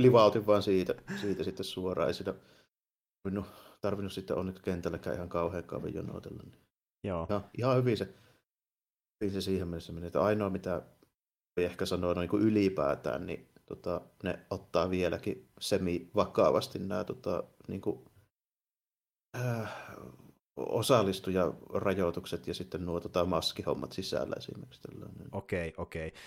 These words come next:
Speaker 2: Ö, miten muuten, jos menee vaikka ennäs peruskauppaan, pitääkö sielläkin vielä niin kuin ennäs mielellä olla maski vai miten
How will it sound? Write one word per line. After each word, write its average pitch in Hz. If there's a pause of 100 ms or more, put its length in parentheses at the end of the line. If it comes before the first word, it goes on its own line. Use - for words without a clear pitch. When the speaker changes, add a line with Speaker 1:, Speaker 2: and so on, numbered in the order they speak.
(160)
Speaker 2:
Ö, 101 (280)
miten 143
muuten, 135
jos 123
menee 120
vaikka 107
ennäs 101 (120)
peruskauppaan, 107
pitääkö 90
sielläkin 98
vielä 90
niin 87
kuin 87
ennäs 85 (100)
mielellä 85
olla 85
maski 85
vai 80
miten 82